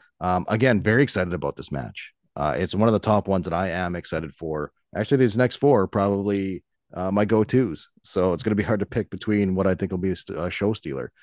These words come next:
But, um, looking forward to it. I think this storyline has a lot of heat. The only thing that is a touch worrisome is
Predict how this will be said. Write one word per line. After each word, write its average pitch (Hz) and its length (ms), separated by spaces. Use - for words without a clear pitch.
But, 78 380
um, 76 340
looking 175 260
forward 170 280
to 180 60
it. - 60
I 117 120
think 165 180
this - 400
storyline 139 420
has 131 160
a 127 40
lot 123 120
of 101 80
heat. 147 320
The 117 80
only 143 120
thing 143 140
that 123 220
is 104 180
a 95 80
touch - 340
worrisome 131 560
is 101 400